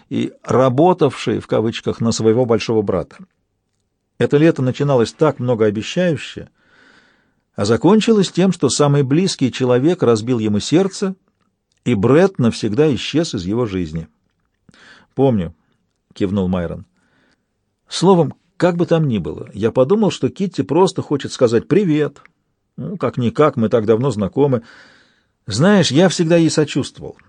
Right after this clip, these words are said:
ведь её карьера пошла прахом. Ну, и любопытно было, конечно.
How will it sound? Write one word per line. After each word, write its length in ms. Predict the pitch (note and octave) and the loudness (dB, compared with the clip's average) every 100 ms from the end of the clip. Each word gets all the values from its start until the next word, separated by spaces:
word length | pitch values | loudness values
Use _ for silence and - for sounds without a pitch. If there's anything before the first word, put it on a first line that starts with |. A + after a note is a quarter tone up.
| _ _ _ | _ _ _
ведь 160 | A#2 C3+ | -2 4
её 180 | D#3 E3+ | 4 6
карьера 460 | E3+ F3 G#3 A3 | 4 2 4 2
пошла 300 | D3+ C#3+ F#3 | 2 0 0
прахом. 560 | E3+ E3+ C#3 F#2+ F#2 D#2+ _ _ | 0 4 2 2 -8 -14 _ _
Ну, 340 | G2+ F3+ F#3+ | -12 -8 -6
и 40 | C#3+ | -4
любопытно 600 | G2+ F2 - F3 E3+ D#3+ | -2 -4 0 0 0 0
было, 200 | D#3 D3 | -2 -2
конечно. 600 | D3 C#3 C3 - B2 | -4 -6 -8 -10 -14